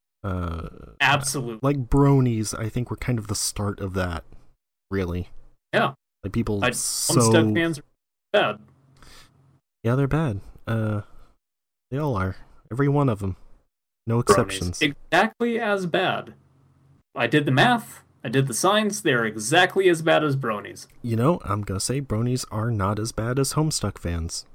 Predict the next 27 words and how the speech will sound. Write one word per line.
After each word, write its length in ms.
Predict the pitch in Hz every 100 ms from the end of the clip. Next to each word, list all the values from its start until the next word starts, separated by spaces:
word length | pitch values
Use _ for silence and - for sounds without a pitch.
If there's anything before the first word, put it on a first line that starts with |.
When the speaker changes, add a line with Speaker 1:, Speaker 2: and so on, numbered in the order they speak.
| - -
Speaker 1:
actually. 500 | 98 - 92 87 90 - - _ _ _ _ _ _ _ _ _ _ - _ _ _ _ _ _ _ _ _ -
Speaker 2:
I 100 | 208
don't 140 | 220
know 100 | 214
if 100 | 202
I 80 | 202
agree 280 | 202 175 214
with 160 | 196 208
that 180 | 202
immediately, 640 | 160 170 220 247 262 262 247
but 300 | 175 156 147 -
I 180 | 143
think 260 | 139 170 151
you 120 | 165
could 160 | 147 139
sit 220 | 185 190
me 100 | 180
down 280 | 190 202 208
and 100 | 156
you 80 | 143
could 260 | 135 135
plead 240 | 135 185 160
your 140 | 156
case, 400 | 143 190 220 214
and 340 | - 151 117 117
I 260 | 117 113
might 560 | 110 110 110 135 220